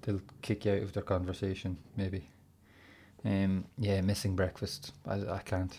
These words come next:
can't do it. I need that. I needs that good start to the day. Um, speaking of good starts,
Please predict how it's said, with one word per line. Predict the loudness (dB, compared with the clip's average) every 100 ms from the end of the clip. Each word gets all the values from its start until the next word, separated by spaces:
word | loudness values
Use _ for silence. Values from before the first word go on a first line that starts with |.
| -14 -20 -6
can't | 0 0
do | 0 -2
it. | -4 -12 -18 -20 -20 -20 -20 -20 -20 -20 -4
I | 2
need | 8 8 8
that. | 8 8 6 -10 -20 -20 -20 4
I | 6
needs | 8 10 12 12 12 8 4 -4 -14 -4
that | 6 10 10 10
good | 10 10
start | 6 8 10 10 8
to | 4
the | 6
day. | 6 4 4 -2 -18 -20 _ -20 -20 -20 -20 -20 -20 -20 -14 -2
Um, | 2 4 4 4 6 6 4 2 -6 -20 -20 -20 -18 -12
speaking | -10 0 2 4 6
of | 6 4
good | 2 0
starts, | 2 8 10 8 4 -6 -6